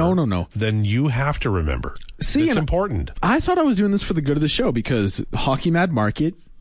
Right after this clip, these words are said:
Speaker 1: you were rolling, and I didn't want to interrupt that flow. But we'll get to it. We'll get to it a different day.
Speaker 2: I, I am not pleased about this, and I'm gonna insist on a four-hour meeting right after the show.
Speaker 1: Oof, okay.
Speaker 2: So.
Speaker 1: Well, gotta do it.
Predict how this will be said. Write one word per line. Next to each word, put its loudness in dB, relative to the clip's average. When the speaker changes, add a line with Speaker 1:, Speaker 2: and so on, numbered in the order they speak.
Speaker 1:
you 0
were 2
rolling, 0
and -2
I 2
didn't 2
want 2
to 2
interrupt 2
that 0
flow. -2
But 0
we'll 2
get 0
to -4
it. -4
We'll 0
get 0
to -2
it 0
a 2
different 0
day. -4
Speaker 2:
I, 0
I 0
am 2
not 0
pleased 0
about -4
this, -8
and -4
I'm 0
gonna 0
insist -2
on 0
a 0
four-hour 0
meeting 0
right 0
after -2
the -2
show. -6
Speaker 1:
Oof, 0
okay. -2
Speaker 2:
So. -8
Speaker 1:
Well, 0
gotta 0
do 0
it. -2